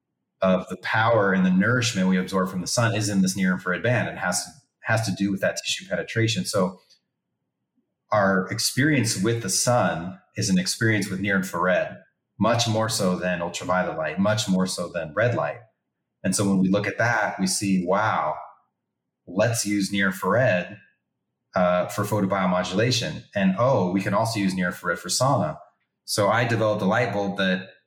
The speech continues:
is a is cooler of a light source than the sun, but instead of it peaking in the visible light range, it peaks in the near infrared range and gives you a huge dose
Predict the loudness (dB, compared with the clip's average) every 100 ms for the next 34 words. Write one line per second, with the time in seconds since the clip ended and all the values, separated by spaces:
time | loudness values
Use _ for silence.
0 | _ _ _ -2 0 0 -2 -12 _ _
1 | _ _ _ _ -4 0 2 0 -2 _
2 | _ _ _ _ _ -2 -2 -4 0 4
3 | 4 4 2 0 -6 -6 -2 0 0 0
4 | -2 -4 -4 -6 -2 2 2 2 0 0
5 | 2 0 -2 0 0 2 2 0 -4 0
6 | 0 2 4 4 4 0 2 2 2 0
7 | 0 0 2 0 -6 -2 0 0 0 2
8 | 2 2 0 0 0 2 0 -4 -6 -8
9 | -6 -4 -2 -2 -2 -2 2 2 2 0
10 | 2 2 -2 -8